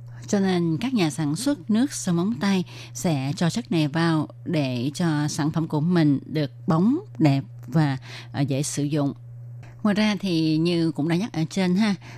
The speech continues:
ờ, trong sản phẩm nước hoa, tức là dầu thơm ha,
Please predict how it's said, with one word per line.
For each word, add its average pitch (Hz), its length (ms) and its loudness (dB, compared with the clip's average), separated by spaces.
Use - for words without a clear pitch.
ờ, 147 240 2
trong 160 400 2
sản 147 300 -2
phẩm 151 360 0
nước 247 180 2
hoa, 185 560 4
tức 233 160 -2
là 156 120 2
dầu 143 340 2
thơm 180 360 2
ha, 208 180 2